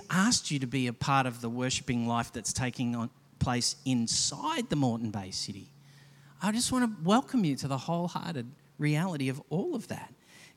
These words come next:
God is gonna grip each and every one of us individually for what he's doing in our personal lives as well as our life together. Now, um, I watched a, um,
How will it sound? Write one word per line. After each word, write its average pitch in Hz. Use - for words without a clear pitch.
God 170
is 156
gonna 120
grip 160
each 180
and 190
every 175
one 135
of 101
us 101
individually 170
for 165
what 139
he's 131
doing 120
in 120
our 113
personal 190
lives 113
as 123
well 123
as 123
our 113
life 110
together. 107
Now, 170
um, 147
I 135
watched 175
a, 127
um, 110